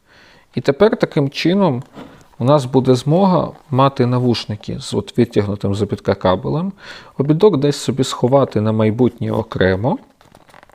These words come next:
І далі у нас процедура буде проста. Нам треба витягти обідок з оцих от детальок навушників. В деяких випадках для деяких перехідників нам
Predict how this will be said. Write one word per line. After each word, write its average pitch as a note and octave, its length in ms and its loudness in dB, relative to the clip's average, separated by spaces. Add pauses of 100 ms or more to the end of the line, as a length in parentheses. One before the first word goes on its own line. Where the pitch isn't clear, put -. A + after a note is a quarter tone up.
(840)
І G3+ 300 4 (2250)
далі D3 500 2 (160)
у B2 80 -6
нас B2 240 0
процедура A#2+ 580 0
буде A2+ 260 0
проста. - 460 -6 (520)
Нам B2+ 180 0
треба B2 300 2
витягти A#2+ 500 2
обідок A2 640 0 (420)
з - 340 -6 (800)
оцих - 540 -2
от - 280 0 (200)
детальок A#2+ 840 2
навушників. G#2+ 640 -4 (440)
В B2 40 -2
деяких F#3+ 320 4
випадках G3+ 400 2
для B2 120 4
деяких E3 340 0
перехідників D#3+ 720 -2
нам C#3+ 360 2